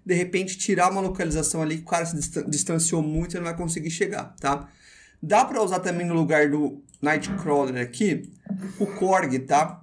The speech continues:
É uma opção, muitas pessoas usam o Korg. Eu não tô usando ele aqui porque eu, eu gosto do Nightcrawler na Angela, porque eu consigo jogar e depois mover. E algumas localizações que eu não tenho acesso,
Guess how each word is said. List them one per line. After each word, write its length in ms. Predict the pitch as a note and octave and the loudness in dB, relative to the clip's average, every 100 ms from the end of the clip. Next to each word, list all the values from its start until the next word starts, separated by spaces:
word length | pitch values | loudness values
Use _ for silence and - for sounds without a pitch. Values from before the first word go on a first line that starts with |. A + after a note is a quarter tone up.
| - | -8
É 80 | D3+ | -2
uma 100 | D3+ | -2
opção, 380 | D#3+ G3 F#3+ G#3+ | -2 -2 2 2
muitas 240 | G#3 G3+ | 0 -2
pessoas 340 | - E3 E3+ D3+ | -4 -2 0 0
usam 260 | D3 E3+ | 0 0
o 80 | F3+ | -2
Korg. 520 | F3 F3 G#3 G#3+ A#3+ - _ - | 0 2 2 0 -6 -10 _ 2
Eu 100 | A3 | 4
não 100 | A#3+ | 4
tô 160 | B3 | 2
usando 320 | A3 F3+ G3 | 4 4 4
ele 120 | F#3+ F#3 | 4 2
aqui 240 | F#3 C4+ | 0 -2
porque 320 | C4+ B3 - | -2 -4 -2
eu, 340 | A3 A3 G#3+ F#3 | 6 6 6 0
eu 100 | F#3+ | 0
gosto 280 | F#3+ G3+ | 2 2
do 60 | F#3 | 0
Nightcrawler 720 | F#3 - - F3 F#3 G3 - - - | -4 -4 0 2 2 2 -2 -10 -8
na 320 | E3 F3 E3+ | -2 2 4
Angela, 440 | D#3+ G#3+ A#3 G#3 | 4 2 4 2
porque 140 | F3 - | 0 -2
eu 20 | |
consigo 340 | D#3+ - D3+ | -2 0 -2
jogar 340 | D3+ D#3+ D3 D#3 | 0 2 2 2
e 20 | |
depois 260 | D#3 D3 | 0 0
mover. 760 | C#3+ C3 B2 D3 A3 A#3+ - - | 2 2 0 2 2 0 -12 -14
E 160 | - E3+ | -4 -4
algumas 220 | E3 F#3+ | -2 0
localizações 680 | G3 F#3+ G3 E3 E3 F#3 F#3 | 2 2 0 0 -2 -2 -2
que 80 | G3 | -2
eu 60 | |
não 60 | F3 | 0
tenho 180 | F3 E3 | 0 0
acesso, 640 | D3 - F3+ G#3 - - | 2 0 2 0 0 -4